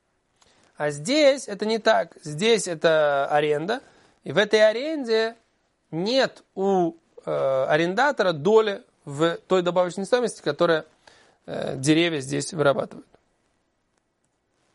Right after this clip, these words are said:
Гемара приводит нам историю с Равпапой.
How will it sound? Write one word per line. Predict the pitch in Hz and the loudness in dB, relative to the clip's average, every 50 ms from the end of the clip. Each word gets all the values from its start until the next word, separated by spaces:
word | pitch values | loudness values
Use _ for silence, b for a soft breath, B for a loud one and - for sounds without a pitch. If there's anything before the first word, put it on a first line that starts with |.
| _ _ _ _ _ _ _ _ _ _ _ | _ _ _ _ _ _ _ _ _ _ _
Гемара | - 139 165 208 | -4 0 0 0
приводит | 208 190 190 190 190 175 | 2 2 0 0 0 0
нам | 185 165 165 160 | 0 0 0 0
историю | 147 - - 175 151 131 | -2 0 2 2 2 2
с | 117 - | -2 -2
Равпапой. | 240 226 - - - 147 127 - - - | -4 -4 0 4 4 4 4 2 -8 -20